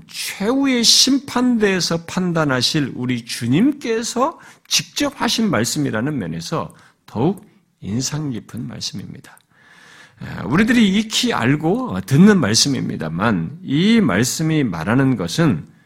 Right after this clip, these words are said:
쉽게 지나칠 수가 없어요. 이 말씀이 말하는 내용은 우리의 마음을 크게 흔듭니다. 여러분들이 이 내용을 읽을 때마다 그렇지 않습니까?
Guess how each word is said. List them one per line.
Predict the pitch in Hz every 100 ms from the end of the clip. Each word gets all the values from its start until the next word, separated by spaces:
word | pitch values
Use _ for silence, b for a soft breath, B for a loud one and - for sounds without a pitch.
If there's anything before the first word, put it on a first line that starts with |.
| b b b b b
쉽게 | - - 226 - - 208 190
지나칠 | - - - 190 190 - 185
수가 | - 165 143
없어요. | 117 - 127 - _ _ _ _ _ _ _ _ -
이 | 101
말씀이 | 90 87 85 - 90
말하는 | 78 80 82 87 78
내용은 | 78 80 82 80 - _ b b b b b b b b
우리의 | 110 165 208
마음을 | 196 123 147 165 170
크게 | - - 233 240 214
흔듭니다. | - 202 214 202 107 - - _ _ _ _ _ _ _ _ _ _ _ -
여러분들이 | 139 202 214 170 180
이 | -
내용을 | 110 117 170 117
읽을 | 131
때마다 | - - 92 117
그렇지 | - 127 -
않습니까? | 110 - 117 113 - 185